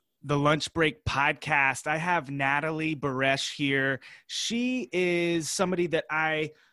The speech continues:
first came across her content on LinkedIn and immediately identified with it. I always admire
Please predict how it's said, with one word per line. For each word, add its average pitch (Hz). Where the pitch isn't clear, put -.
first -
came 180
across 170
her 170
content 151
on 123
LinkedIn 190
and 156
immediately 175
identified 170
with 160
it. 160
I 139
always 185
admire 165